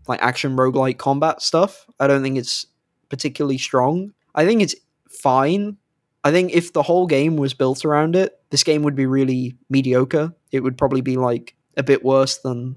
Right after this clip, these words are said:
Undermine, I guess, which isn't really that interesting of a game, although that game's, that game's pretty good, but it, it wouldn't be sort of this game that people are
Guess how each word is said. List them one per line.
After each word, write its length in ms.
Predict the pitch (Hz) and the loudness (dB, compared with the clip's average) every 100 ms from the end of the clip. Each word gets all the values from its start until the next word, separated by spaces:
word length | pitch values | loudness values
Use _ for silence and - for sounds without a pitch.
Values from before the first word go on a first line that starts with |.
| - _ - | -16 _ 0
Undermine, 640 | 135 135 135 143 147 156 | 2 4 2 2 2 0
I 80 | 151 | -2
guess, 380 | 143 151 165 - | 0 0 -2 -6
which 220 | 131 - | -6 -4
isn't 280 | 131 123 - - - - _ _ | -4 -6 -10 -20 -20 -20 _ _
really 320 | 139 135 135 | 0 2 2
that 180 | 131 - | 2 0
interesting 520 | 147 135 143 - 139 | -2 -4 -4 -4 -6
of 80 | 139 | -4
a 60 | 135 | 0
game, 240 | 143 180 | 0 0
although 220 | 208 214 | 0 0
that 280 | 190 - 165 | 0 -2 -2
game's, 300 | 156 131 - | -2 -4 -4
that 160 | - 143 | 0 2
game's 240 | 147 135 | 2 -2
pretty 260 | - 135 131 | -2 -2 0
good, 260 | 135 131 | 0 0
but 120 | 143 135 | 0 0
it, 120 | - | 2
it 80 | 139 | 2
wouldn't 260 | 143 139 123 | 2 0 0
be 220 | 127 127 | 0 0
sort 300 | 123 131 117 | -2 -2 -4
of 100 | 127 | -6
this 160 | 123 - | -6 -2
game 280 | 123 120 | -2 -2
that 140 | 123 - | -8 -10
people 320 | 127 127 123 | -10 -6 -4
are 180 | 127 | -4